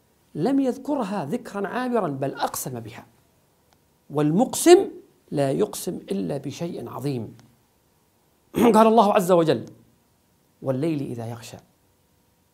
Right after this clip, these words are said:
والنهار إذا تجلى". ماذا أنت فاعل في الليل؟ ماذا أنت فاعل في النهار؟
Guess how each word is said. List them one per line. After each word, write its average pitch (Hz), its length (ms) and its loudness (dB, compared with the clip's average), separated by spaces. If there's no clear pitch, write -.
والنهار 127 460 -4
إذا 139 260 -6
تجلى". 113 500 -8
ماذا 175 320 -4
أنت 165 200 -6
فاعل 139 380 -6
في - 80 -14
الليل؟ 117 440 -8
ماذا 165 300 -2
أنت 165 180 -6
فاعل 139 340 -4
في 113 80 -12
النهار؟ 120 480 -10